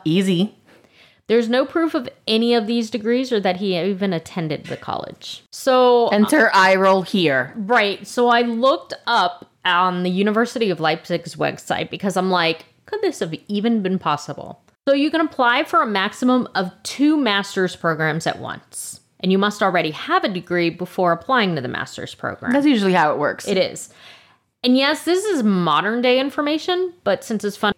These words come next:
Speaker 2: to make fun of Carl, <laughs> we're going with the modern day information 'cause that's what I could find. So he said that he had a master's in arts in medicine, but didn't say which type of degree he held in the others.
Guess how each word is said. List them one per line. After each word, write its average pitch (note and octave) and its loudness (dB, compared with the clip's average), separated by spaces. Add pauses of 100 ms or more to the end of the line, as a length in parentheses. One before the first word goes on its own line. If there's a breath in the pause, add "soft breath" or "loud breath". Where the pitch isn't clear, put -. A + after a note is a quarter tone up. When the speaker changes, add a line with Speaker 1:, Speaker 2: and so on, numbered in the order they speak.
Speaker 2:
to - -6
make F#3 -2
fun F3 -2
of E3 -4
Carl, F3+ 0
<laughs> - 0
we're A3 2
going A3+ 2
with A3 2
the - 4
modern G#3+ 4
day F3+ 4
information F3+ 0
'cause F3 -2
that's E3+ -2
what F3 0
I D#3+ 2
could E3 -4
find. D3+ -2 (560 loud breath)
So - -2
he D4 4
said D4 0
that F4 2
he E4+ -2
had C#4 0
a C4 2
master's A3 0
in A3 0
arts F3+ -2
in F#3 0
medicine, F3+ 0
but F#3+ -2
didn't G#3+ 2
say F#3+ 0
which F3 -4
type E3 -2
of E3 -2
degree D#3 -2
he D3 -6
held C3+ -4
in A2+ -8
the A#2 -8
others. - -12